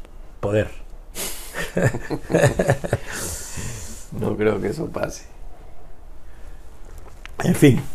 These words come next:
Speaker 1: Bueno, Dante, un placer, la verdad. Si
Speaker 2: No,
Speaker 1: no,
Speaker 2: yo
Speaker 1: cuéntame
Speaker 2: creo
Speaker 1: si qui-, no tienes alguna pregunta más.
Speaker 2: El placer ha sido mío.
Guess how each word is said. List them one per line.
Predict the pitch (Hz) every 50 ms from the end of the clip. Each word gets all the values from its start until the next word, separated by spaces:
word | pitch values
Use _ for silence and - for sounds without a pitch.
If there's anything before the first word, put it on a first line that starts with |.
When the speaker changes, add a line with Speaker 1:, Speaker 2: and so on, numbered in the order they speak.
| - - - - - - - - - - - - - - - - - - - -
Speaker 1:
Bueno, | 117 113 110 113
Dante, | 117 113 107 120
un | 113
placer, | 101 110 - - - 110 101
la | 101 98
verdad. | 98 104 113 117 110 - - - - - - - - - - - - - - - - - - - - - - -
Si | - 117
Speaker 2:
No, | 107 113 113 101 101 95
Speaker 1:
no, | 87 -
Speaker 2:
yo | -
Speaker 1:
cuéntame | - 120 117 110 - 120 113 110
Speaker 2:
creo | 104
Speaker 1:
si | - 120 101
qui-, | 117 123 120
no | 120 120 120
tienes | 117 127 123 110 - -
alguna | 110 117 120 113 110
pregunta | 107 104 110 120 113 107 107
más. | 120 135 143 - -
Speaker 2:
El | -
placer | 92 90 90 - 95 92
ha | 90 87
sido | 90 90 90 90 87
mío. | 87 90 90 90 92 90 95 123